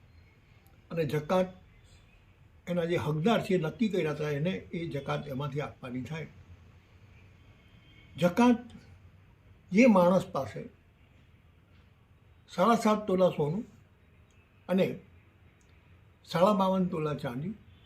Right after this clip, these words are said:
અથવા એટલા રૂપિયા હોય, એના ઉપર જકાત ફરજ છે. હવે આજની તારીખે સોનાનો ભાવ તો બહુ છે, એટલે લગભગ સાડા ત્રણ લાખ રૂપિયા, અ, નું સોનું થાય, પણ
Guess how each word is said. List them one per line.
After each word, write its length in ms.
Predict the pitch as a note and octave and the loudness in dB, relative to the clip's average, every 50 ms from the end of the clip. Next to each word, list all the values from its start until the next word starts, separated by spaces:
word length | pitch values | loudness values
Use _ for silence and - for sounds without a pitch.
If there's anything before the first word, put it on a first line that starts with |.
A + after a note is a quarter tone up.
| - - | -16 -12
અથવા 340 | - F3+ - - B3+ A#3 A3+ - | -12 -12 -6 -4 -2 -2 -2 -2
એટલા 240 | G#3 E3+ F3 F3+ E3 | -4 -2 -2 -2 -2
રૂપિયા 400 | D#3 C#3 C#3 C#3 - - F3 E3 | 0 -2 -4 -4 -4 -4 -2 -2
હોય, 400 | D3 A2 C3+ E3 D3+ - G#2 A#2 - - - - - - - - | -2 -2 -2 -2 -4 -4 -6 -12 -18 -20 -20 -20 -20 -20 -10 -4
એના 140 | F3 G3 G#3+ | 0 0 2
ઉપર 260 | F#3+ D#3 C#3+ D#3+ D3+ | 2 2 0 0 -2
જકાત 380 | B2+ C3 B2 - C#3+ D3 C#3+ - | -2 -2 -4 -6 -6 -8 -8 -8
ફરજ 180 | - C3 A2 | -10 -10 -10
છે. 340 | G#2 - - - - - - - - - - - - - - - - - - - - - _ _ _ _ - | -10 -12 -16 -18 -18 -18 -18 -20 -20 -20 -20 -20 -20 -20 -20 -20 -20 -20 -20 -20 -20 -20 _ _ _ _ -6
હવે 180 | E3 F3 G#3 | -4 -4 -2
આજની 380 | - - F3+ F3+ G3 A#3 B3 A#3+ | 2 4 4 6 8 8 8 6
તારીખે 500 | G#3 F#3+ F3 F3+ F3 D3+ C3 D3 D3+ - - - _ - - - - - - - - - - - - - - - - - - - | 6 4 0 0 -2 -4 -6 -10 -12 -14 -16 -20 _ -20 -20 -20 -20 -20 -20 -20 -20 -20 -20 -20 -20 -20 -20 -20 -20 -20 -4 0
સોનાનો 380 | - F3+ G3+ A3 A3 G#3+ G#3 G3+ | 2 4 6 6 6 6 4 4
ભાવ 260 | D#3 D#3+ F3+ F#3+ F#3 | 4 4 4 4 4
તો 100 | G3 F3+ | 4 2
બહુ 160 | E3 F#3 G#3+ | 4 4 4
છે, 160 | G3 - D3 C#3+ - - - - - _ _ - - - - - - - - - - - - - - - | 2 0 -4 -8 -8 -10 -16 -20 -20 _ _ -20 -20 -20 -20 -20 -20 -20 -20 -14 0 2 2 2 2 0
એટલે 300 | - - _ - E3+ F3+ | -4 -8 _ -2 0 2
લગભગ 280 | E3+ E3+ E3 E3+ F3 - - - - - - - _ _ - - E3 D3+ | 2 2 2 2 0 -4 -6 -10 -20 -20 -20 -20 _ _ -16 -14 -14 -10
સાડા 280 | - - D#3+ E3 F3+ | -6 -2 0 2 2
ત્રણ 220 | F3+ F3+ G3 F#3+ F#3 | 2 2 0 2 2
લાખ 200 | F#3 F#3 E3+ E3 | 2 2 2 0
રૂપિયા, 500 | D#3+ D3+ E3+ E3+ E3+ D#3+ D#3 D#3 D#3 - _ _ _ _ - - - - _ - | -4 -4 -2 0 0 0 -2 -4 -10 -14 _ _ _ _ -20 -20 -20 -20 _ -14
અ, 60 | E3 D3+ D3+ D3+ D3 D3+ - - - _ _ _ _ _ _ - - - - - F#3+ | -10 -8 -6 -6 -6 -6 -8 -12 -18 _ _ _ _ _ _ -20 -20 -20 -14 -10 -8
નું 140 | E3 E3 D3+ | -6 -6 -6
સોનું 320 | - E3+ D3+ C#3 D3 D3+ | -4 -4 -2 -2 -2 -2
થાય, 220 | - - B2 - - - - - _ _ _ _ _ _ _ _ _ _ _ - - - - - - | -4 -6 -8 -10 -12 -16 -20 -20 _ _ _ _ _ _ _ _ _ _ _ -20 -20 -20 -20 -4 0
પણ 260 | B3+ A#3 G3 F3+ G3 | 2 2 2 2 0